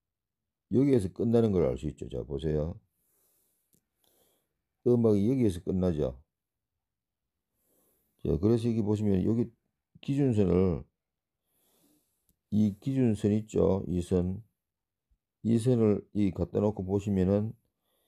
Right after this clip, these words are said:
길이가 여기 나와 있습니다. 이게 일 초, 일, 아, 일 분 팔육 프레임이라고, 공팔육 프레임으로 나와 있죠.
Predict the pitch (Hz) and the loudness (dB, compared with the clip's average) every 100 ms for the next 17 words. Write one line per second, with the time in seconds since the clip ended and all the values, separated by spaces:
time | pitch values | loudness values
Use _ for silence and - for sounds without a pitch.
0 | _ _ _ _ _ - 120 110 92 85 | _ _ _ _ _ 0 4 4 4 0
1 | 71 69 69 69 71 65 65 69 _ _ | 0 0 -2 -6 -12 -12 -16 -20 _ _
2 | _ _ _ _ _ _ _ _ _ _ | _ _ _ _ _ _ _ _ _ _
3 | _ _ _ _ _ _ _ _ _ _ | _ _ _ _ _ _ _ _ _ _
4 | _ 117 120 110 - - 120 113 - _ | _ 4 4 2 -4 2 6 6 2 _
5 | _ _ _ _ _ _ _ _ _ _ | _ _ _ _ _ _ _ _ _ _
6 | _ - 120 120 - _ _ - 80 76 | _ 0 2 2 -2 _ _ -6 -2 -2
7 | - 120 123 117 123 123 120 - _ _ | 2 4 4 2 0 0 -2 -8 _ _
8 | _ _ _ _ _ _ _ _ _ _ | _ _ _ _ _ _ _ _ _ _
9 | _ - 139 135 135 135 139 135 - - | _ -4 0 2 4 2 0 -2 -8 0
10 | 107 98 85 73 64 65 73 _ - 85 | 2 4 2 0 -2 -6 -14 _ -4 -2
11 | 95 - 127 127 127 - 107 98 85 67 | -2 0 2 2 0 0 2 2 0 -2
12 | 73 73 71 - | -2 -2 -4 -10